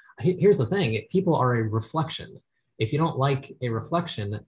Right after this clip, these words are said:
it's still a reflection. And so therefore you're, you know, healing, and you're not, um, kn-, know this, is that in order to heal, you have to be able to look inward and self-reflect. But sometimes you cannot see what, what's inside of you because we hide it from ourselves. We're, we're amazing at doing it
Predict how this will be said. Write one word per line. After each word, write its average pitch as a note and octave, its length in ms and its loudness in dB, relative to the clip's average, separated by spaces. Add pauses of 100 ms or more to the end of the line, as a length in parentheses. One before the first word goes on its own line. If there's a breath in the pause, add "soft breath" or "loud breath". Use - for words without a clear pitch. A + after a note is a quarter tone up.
(120)
it's A#2+ 280 -2
still D#3+ 320 2
a A#2+ 60 4
reflection. A2 720 -2
And A2+ 160 -2
so A#2 100 0
therefore C3 380 2
you're, C3+ 300 -2 (180)
you A2+ 80 -4
know, G#2+ 120 -4
healing, A#2 460 0
and A2 120 -2
you're A#2 160 -4
not, G#2+ 220 -2 (360)
um, G#2 180 -12 (200)
kn-, G#2 160 -8
know G#2+ 160 -2
this, G#2 240 -2
is G#2 100 -4
that G#2 220 -2 (440)
in C#3 120 4
order F#3 160 6
to C3+ 40 6
heal, F3+ 240 4
you C3+ 120 4
have C#3+ 300 -2
to C3+ 60 -2
be A#2+ 200 2
able A2 160 -2
to A2 140 -8
look G2+ 200 -4
inward G2+ 240 -4
and F#2 100 -8
self-reflect. G2 600 -6
But G2 100 -8
sometimes A2 400 0
you G2 80 -6
cannot A2+ 400 0
see G#2+ 320 -2
what, G2+ 120 -2 (160)
what's G#2 340 -4
inside B2 360 0
of G#2+ 120 -2
you A2+ 120 0
because A2+ 640 -4 (140)
we A2 100 -2
hide A#2+ 240 0
it - 80 -4
from C3 100 0
ourselves. B2+ 400 0
We're, G#2 220 -6
we're A2 220 -2
amazing A#2 480 0
at G2+ 100 -6
doing B2 220 0
it C3+ 160 -4